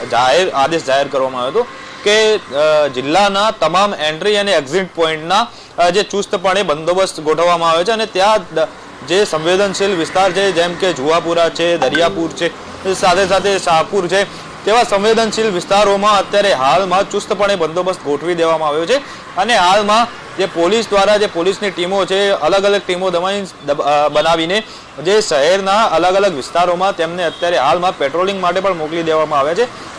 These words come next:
અને સાથે સાથે, અ, જે, અ, એક, અ,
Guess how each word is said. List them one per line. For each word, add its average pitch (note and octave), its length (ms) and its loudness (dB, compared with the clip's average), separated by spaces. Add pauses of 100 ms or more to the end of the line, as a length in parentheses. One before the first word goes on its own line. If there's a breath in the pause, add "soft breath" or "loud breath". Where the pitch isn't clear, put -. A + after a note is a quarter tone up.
અને A3 220 2
સાથે G#3+ 280 2
સાથે, A3 280 2
અ, G3+ 540 0
જે, G#3+ 360 4
અ, F3 340 4 (120)
એક, F#3 280 -2
અ, E3 240 2